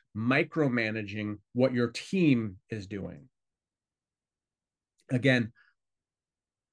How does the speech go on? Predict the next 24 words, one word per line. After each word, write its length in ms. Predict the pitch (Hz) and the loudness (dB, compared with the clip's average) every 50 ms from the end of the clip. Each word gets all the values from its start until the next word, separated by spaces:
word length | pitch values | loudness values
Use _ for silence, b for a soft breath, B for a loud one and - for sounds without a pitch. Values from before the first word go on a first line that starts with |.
| - - | -2 2
we 140 | 127 123 | 4 4
want 200 | 120 123 131 127 | 6 6 4 4
to 60 | 127 120 | 4 4
be 160 | 110 131 123 | 4 4 4
the 100 | 113 120 | 4 2
best 340 | 104 - 123 113 - - - | -2 0 -2 -2 -2 -2 0
listener 680 | 139 156 151 147 - 113 110 104 101 104 107 110 - _ _ _ _ _ _ - | 0 0 0 0 -4 -8 -6 -6 -8 -8 -10 -12 -14 _ _ _ _ _ _ -4
in 140 | 127 120 120 | -2 -2 0
the 100 | 110 107 | -2 -2
room. 440 | 107 107 101 101 95 98 101 98 95 _ _ _ _ _ _ _ _ _ b b b b | -4 -4 -6 -6 -6 -8 -10 -12 -14 _ _ _ _ _ _ _ _ _ b b b b
And 100 | 123 117 | -2 0
the 80 | 117 113 | 2 4
next 300 | 123 139 160 165 - - | 6 6 6 4 0 -4
step 240 | - - 123 - - | -2 -2 -2 -2 -2
to 120 | - 117 | -6 -2
that 260 | 107 143 156 160 135 123 | 0 2 2 2 2 0
is 220 | 120 113 107 - _ _ _ _ _ _ _ _ - | -4 -6 -8 -10 _ _ _ _ _ _ _ _ 0
becoming 920 | 131 120 117 - - - - - 147 151 156 156 156 151 151 151 143 131 131 - 110 | 0 0 0 -2 -14 -10 -4 0 2 4 4 4 4 4 4 2 2 0 -2 -6 -4
the 180 | 107 123 117 | -2 0 0
best 640 | 107 104 98 92 123 123 123 113 - - - - - _ _ _ _ _ _ _ _ - - | -2 -2 -6 -2 0 0 0 0 -2 -8 -14 -18 -20 _ _ _ _ _ _ _ _ -16 -12
learner 720 | 101 107 113 117 113 110 107 104 95 95 92 92 90 _ _ _ _ _ _ _ - | -8 -6 -4 -4 -4 -4 -4 -4 -6 -6 -8 -10 -14 _ _ _ _ _ _ _ -6
in 160 | 117 113 107 | -4 -4 -4
the 80 | 101 101 | -4 -6
room. 380 | 101 98 95 95 95 95 - | -8 -8 -8 -10 -12 -14 -16